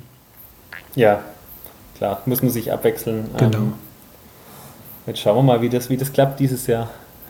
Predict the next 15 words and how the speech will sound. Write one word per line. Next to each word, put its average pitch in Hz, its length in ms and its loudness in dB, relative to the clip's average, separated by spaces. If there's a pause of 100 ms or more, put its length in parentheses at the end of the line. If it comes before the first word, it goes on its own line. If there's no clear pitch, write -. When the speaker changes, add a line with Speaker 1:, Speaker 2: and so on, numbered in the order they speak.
(180)
Speaker 1:
<laughs> 143 80 6 (320)
Speaker 2:
Ich - 80 -8
drück 135 140 4
dir 135 100 6
die 110 120 4
Daumen, 131 300 4
drück 120 200 0
euch 120 160 2
die 123 100 2
Daumen, 127 380 2
dass 123 220 -2
es - 180 -4
auch - 220 -4
einundzwanzig, 117 840 -2
ähm, 110 380 0